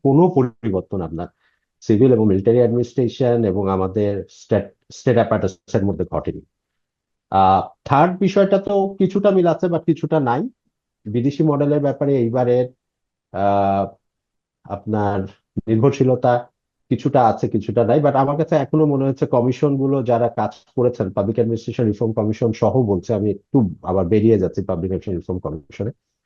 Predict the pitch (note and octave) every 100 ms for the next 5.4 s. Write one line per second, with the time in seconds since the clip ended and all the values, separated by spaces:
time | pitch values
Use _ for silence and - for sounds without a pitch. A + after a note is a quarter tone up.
0 | _ _ - C#3 F3 D#3 E3+ G#3 F3+ C#3
1 | - G3 E3 - F3 D3 D3+ D3 D3 _
2 | _ _ _ _ A2 A#2 C3+ E3+ E3+ E3
3 | E3 D#3+ E3 E3 F3 E3 E3+ _ _ _
4 | _ _ _ _ _ _ _ G2 G#2 B2
5 | B2 B2+ B2